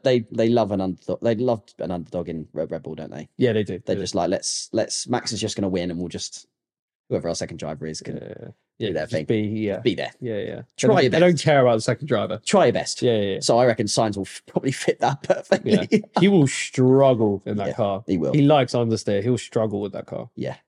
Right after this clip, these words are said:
Speaker 2: He'll be bad.
Speaker 1: I think that's a good shout.
Speaker 2: Yeah. It's gonna ruin his career, but he'll do it.
Speaker 1: Yeah.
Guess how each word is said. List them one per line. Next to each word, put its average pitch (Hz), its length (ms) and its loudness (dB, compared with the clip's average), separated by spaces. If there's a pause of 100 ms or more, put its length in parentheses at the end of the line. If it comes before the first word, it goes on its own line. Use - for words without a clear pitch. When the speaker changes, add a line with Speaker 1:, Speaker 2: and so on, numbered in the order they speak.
(120)
Speaker 2:
He'll 127 140 -2
be 101 120 -4
bad. - 280 -10 (140)
Speaker 1:
I - 20 -12
think 87 140 -6
that's 58 100 -8
a - 40 -12
good 76 140 -8
shout. 71 300 -6
Speaker 2:
Yeah. 104 200 -2 (100)
It's 139 160 2
gonna 214 160 6
ruin 135 240 6
his 110 100 0
career, 113 380 -2 (320)
but 113 140 0
he'll 113 120 0
do 95 120 -4
it. - 140 -8 (200)
Speaker 1:
Yeah. - 220 -6